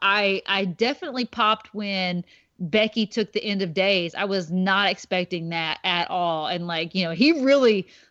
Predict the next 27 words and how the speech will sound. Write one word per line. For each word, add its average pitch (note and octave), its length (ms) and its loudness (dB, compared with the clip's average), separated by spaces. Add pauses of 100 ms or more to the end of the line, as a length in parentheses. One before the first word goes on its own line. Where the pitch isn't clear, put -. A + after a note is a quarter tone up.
(160)
laid A3 300 2
it G3 80 -2
on G3+ 240 -2
her F3+ 100 -6
too. G#3 280 2
It F#3 80 0
wasn't C4+ 340 2
like, A3+ 260 -2
you A#3 120 -2
know, G3 200 0
like, F#3+ 200 -2
he G#3+ 180 -2
was F#3+ 180 0
doing G#3+ 240 2
it F#3+ 120 -4
to G3+ 120 0
a F3+ 40 0
girl. F#3 320 4
Like, F3+ 120 0
he, A#3+ 200 2
like, G#3 260 2
he, G#3+ 160 -2
like, D4+ 240 4
<laughs> - 0 -
smashed A#3+ 800 0
her G3 120 -2
head G3 360 -2